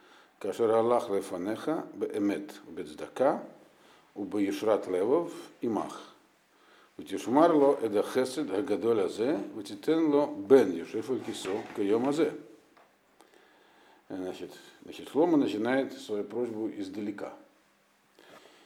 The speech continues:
И говорит Шломо: «Ты делал с-, сделал с моим, с рабом своим Давидом, моим отцом, хесед гадоль».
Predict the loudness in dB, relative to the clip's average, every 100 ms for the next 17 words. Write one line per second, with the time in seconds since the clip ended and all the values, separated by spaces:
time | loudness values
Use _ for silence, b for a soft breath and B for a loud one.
0 | b 0 8 12 12 10 6 4 4 0
1 | -6 B B 2 2 6 8 10 8 6
2 | -2 -8 -10 0 6 6 6 0 -8 -6
3 | 2 4 4 0 -4 -4 0 4 4 4
4 | 4 4 2 -2 -2 2 4 4 4 2
5 | 2 2 0 -2 -4 -6 -8 -14 -20 _
6 | _ _ _ -2 0 2 -2 -8 -10 -8
7 | -10 -12